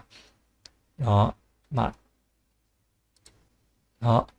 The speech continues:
bây giờ thì bạn kiểm tra xem là cái port này nó đã mở chưa. Ờ, khi mà,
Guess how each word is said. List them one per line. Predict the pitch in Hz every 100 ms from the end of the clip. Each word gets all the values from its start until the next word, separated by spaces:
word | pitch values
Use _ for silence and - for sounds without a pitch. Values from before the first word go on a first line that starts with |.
| _
bây | - 143
giờ | 131
thì | 117 113
bạn | 123 160
kiểm | - 101 98 127 117
tra | - 123
xem | - 123
là | 107
cái | - -
port | 117 104
này | 107 98
nó | 98 104
đã | 117 131
mở | 117 87
chưa. | 120 113 - _ _ _ _ _ _ _ _ _ _ _ _ _ _ _ _ _ _ _ _ _ _ _ _ _ _ _ _ _ _ _ _ _ _ _ _ _ _ _ _ - - - _ -
Ờ, | 131 113 110
khi | - 135 135
mà, | 127 113